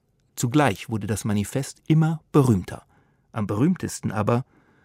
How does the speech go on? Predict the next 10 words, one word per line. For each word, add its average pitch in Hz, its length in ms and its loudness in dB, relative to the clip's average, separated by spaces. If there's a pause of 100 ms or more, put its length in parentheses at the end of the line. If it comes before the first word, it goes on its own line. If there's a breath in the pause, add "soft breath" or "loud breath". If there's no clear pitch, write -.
(200 soft breath)
neben 117 300 4
dem 113 140 0
Aufruf 120 420 0
an 107 120 -2
die 107 80 0
Proletarier 123 800 0
aller 110 160 -2
Länder 101 260 2
zum - 160 -6
Schluss, - 380 -4